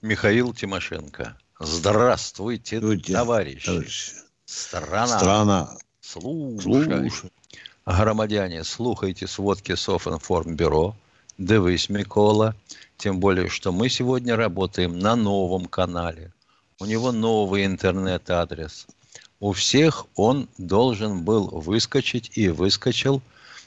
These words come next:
Speaker 1: на, а, подразделение Ютуба. Когда кнопочку YouTube нажимаете, то увидите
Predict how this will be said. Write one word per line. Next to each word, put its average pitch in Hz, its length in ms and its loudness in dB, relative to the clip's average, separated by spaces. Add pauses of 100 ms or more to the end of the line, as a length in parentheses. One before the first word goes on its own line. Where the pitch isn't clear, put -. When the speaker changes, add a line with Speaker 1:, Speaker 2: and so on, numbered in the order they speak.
(160)
Speaker 1:
на, 110 580 2 (100)
а, 90 300 2
подразделение 101 840 0
Ютуба. 101 460 0
Когда 98 240 2
кнопочку - 540 -6
YouTube 98 340 -4
нажимаете, 117 720 0 (580)
то 190 120 2
увидите 110 720 2